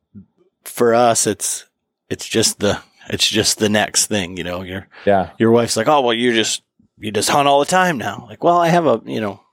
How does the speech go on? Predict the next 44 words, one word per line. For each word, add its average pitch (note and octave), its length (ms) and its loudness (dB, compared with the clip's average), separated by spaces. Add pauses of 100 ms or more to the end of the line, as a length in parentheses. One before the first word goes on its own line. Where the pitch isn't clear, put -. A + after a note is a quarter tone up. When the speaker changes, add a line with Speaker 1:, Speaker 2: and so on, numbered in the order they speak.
(100)
Speaker 1:
a - 80 -8
hunting C#3+ 220 0
podcast." B2 520 0
Like, G#2+ 160 0
you're, C3 160 4
you're B2+ 240 4
like, A2 220 2
"Well, C3 120 4
it's C3+ 100 -2
for A3 140 0
work, B3+ 320 2
honey. D#3 460 -2
You C#3 100 2
know, C#3 140 4
it's E3 140 -2
for, C3+ 120 0
Speaker 2:
Yeah. A2 280 2
Speaker 1:
<laughs> - 40 -2
you C3 80 0
know, D#3+ 100 2
we D3+ 100 0
gotta E3+ 300 2 (140)
have F3 240 2
this C#3 200 4
Speaker 2:
Content. A#2+ 140 2 (200)
Speaker 1:
for" - 400 -12
<laughs> - 140 -14
Speaker 2:
Yeah, A2+ 300 2 (180)
dude. C3+ 240 4
Uh, A2+ 340 2
the A#2 180 2
one C3 220 2
thing A#2+ 460 0
that, A2 240 4
uh, F#2+ 340 0
if G2 120 -6
you A2+ 120 4
ask A#2 260 2
me B2 100 0
the G2 80 -4
same G#2+ 220 -4
question G#2+ 400 -2
of, F#2+ 80 -6
like, F#2 340 -4